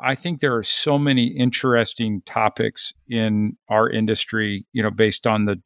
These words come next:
transformation that's going on in front of our eyes. And, you know, I think, as you stated, Jason,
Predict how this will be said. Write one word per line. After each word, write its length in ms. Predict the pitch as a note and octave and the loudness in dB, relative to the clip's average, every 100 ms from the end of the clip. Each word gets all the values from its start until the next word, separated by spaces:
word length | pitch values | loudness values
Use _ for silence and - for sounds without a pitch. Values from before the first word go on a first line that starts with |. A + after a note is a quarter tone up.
| - - - - | -18 -20 -20 -16
transformation 800 | - C3+ A#2+ - A2+ A2 G2+ A2 | -2 2 2 0 -2 -2 -2 -2
that's 160 | G#2 - | -2 -4
going 320 | A#2+ A2 G#2 | -2 -2 0
on 200 | G#2 G#2 | 0 0
in 100 | G2+ | -2
front 240 | - A2 | -4 -4
of 100 | G#2 | -2
our 180 | G2 G2+ | 0 2
eyes. 380 | G2 G2+ G#2+ - | 2 2 0 -4
And, 280 | A2 G2+ A#2 | -4 -4 -6
you 80 | A2+ | -6
know, 140 | G#2+ G2+ | -6 -2
I 140 | B2 | -2
think, 360 | - B2+ A2+ - A#2+ | -2 -6 -6 -10 -8
as 140 | G#2+ | -6
you 120 | G#2 B2 | -2 -2
stated, 420 | - A#2+ A2 G2 | 2 2 2 0
Jason, 540 | G#2+ G#2 - A2 G2+ | 0 0 -2 -4 -6